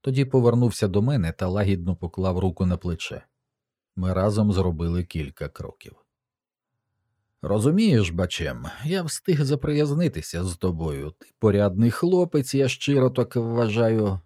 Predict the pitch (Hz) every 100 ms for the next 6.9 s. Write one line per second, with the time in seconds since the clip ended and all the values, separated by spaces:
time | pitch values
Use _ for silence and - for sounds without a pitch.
0 | _ - 101 151 208 190 98 85 - 87
1 | _ - 87 98 95 90 95 98 - 127
2 | 135 92 92 101 95 95 104 92 98 98
3 | 120 104 - _ _ _ _ _ - 113
4 | 104 101 - 123 123 92 85 90 107 117
5 | - 95 90 101 101 98 - 101 104 98
6 | - 107 104 113 80 - 101 -